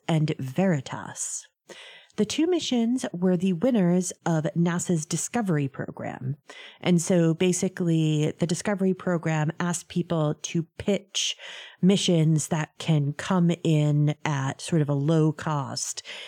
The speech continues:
And then they do a kind of, um, they do a competition, and whoever, whichever programs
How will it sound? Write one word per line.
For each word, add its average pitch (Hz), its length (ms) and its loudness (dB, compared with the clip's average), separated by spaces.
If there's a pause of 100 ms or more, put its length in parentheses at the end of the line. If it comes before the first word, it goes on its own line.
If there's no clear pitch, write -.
(240)
And 147 380 4
then 147 160 4
they 147 220 2
do 143 260 2
a 139 120 0
kind 139 280 -2
of, 135 260 -6 (1000)
um, 131 500 -4 (160)
they 165 100 2
do 160 160 2
a 143 60 -2
competition, 240 800 0 (420)
and 151 400 2
whoever, 143 760 0
whichever 170 380 0
programs 143 680 0